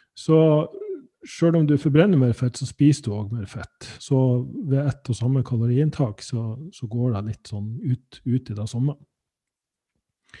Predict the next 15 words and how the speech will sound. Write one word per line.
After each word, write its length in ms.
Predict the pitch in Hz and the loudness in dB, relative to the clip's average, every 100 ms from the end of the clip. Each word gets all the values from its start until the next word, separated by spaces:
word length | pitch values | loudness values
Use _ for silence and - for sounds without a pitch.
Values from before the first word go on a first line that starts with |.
| - - - _ _ | -20 -20 -20 _ _
Ehm, 520 | 151 151 151 151 151 151 156 | 2 4 6 4 4 2 -2
men 280 | 202 170 165 | 2 4 6
vi 80 | 156 | 6
ser 340 | - 165 180 131 | 4 4 6 4
at 120 | - | 0
treningseffekten 1200 | 143 135 160 156 202 - 175 - - - 107 107 - - _ | 0 2 0 -2 -6 -4 -6 -8 -14 -10 -8 -8 -14 -20 _
på 200 | - 127 127 120 | -4 -2 -2 -4
utholdenhet 720 | 113 147 160 127 104 - - - | -4 -2 -2 -2 -6 -10 -18 -20
kan 240 | - 143 127 | -4 -2 0
være 240 | 120 135 117 | 2 2 0
litt 140 | 117 | -4
kraftigere 640 | - 127 - - 131 104 98 | -10 -12 -12 -8 -6 -6 -6
når 140 | 113 | -6
du 80 | 113 | -4
begrenser 800 | 110 107 110 131 139 - - 101 | -4 -2 -2 0 -2 -4 -12 -16